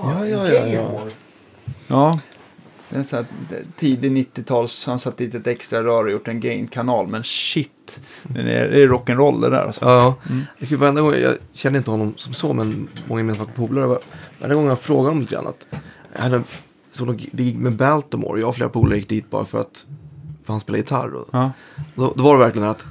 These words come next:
Speaker 1: jag ställde lite frågor. "Jaha, de har byggt en egen preamp." Och så, "Ja, men vad, vad är det här då? Är det någon typ av olika gainsteg du går?" "Nej, inte riktigt." "Jaha, men är det som att det liksom... Det funkar på det här sättet?"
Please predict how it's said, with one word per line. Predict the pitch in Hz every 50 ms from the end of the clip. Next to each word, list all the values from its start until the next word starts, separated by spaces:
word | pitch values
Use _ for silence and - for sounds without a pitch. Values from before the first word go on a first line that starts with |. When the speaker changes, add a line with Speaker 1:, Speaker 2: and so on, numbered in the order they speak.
| - - - - - - - - - - - -
Speaker 1:
jag | - -
ställde | - - - - 139 123 113
lite | 101 -
frågor. | - - 117 107 110
"Jaha, | 123 143 151 156 -
de | -
har | 143
byggt | 147 151 147 - -
en | 143
egen | 143 135 123 127
preamp." | 123 - - 123 117 156 165 139 - - -
Och | -
så, | - - 104 - - 160
"Ja, | 160 165
men | 175 175 165
vad, | 170 170 170 160 160 - - - - - - - - - - - - - - - - -
vad | - 160
är | 185
det | 185 -
här | 170 214 214
då? | 170
Är | 139
det | 135
någon | 135 135
typ | - 151 143 -
av | 156
olika | 139 131 120 - 156
gainsteg | 160 143 127 120 - - - - - 156 139 139
du | -
går?" | 123 117 113 101 87 71 - - - - - - - -
"Nej, | - - - 262
inte | 294 - - 247
riktigt." | - - - - - - 117 - - - - - - _ - - - - _ -
"Jaha, | - 143 175 196 190
men | 180 170 165 147 -
är | - - - 123
det | 151 151
som | 147 165 165
att | 156 -
det | -
liksom... | 147 147 135 - 143 135 131 131 - - - _ - - - - - _ _ _ _ - - _ - - -
Det | - - - - - - 135
funkar | 127 143 139 131 - 135
på | -
det | 127
här | 135 143
sättet?" | 135 113 104 -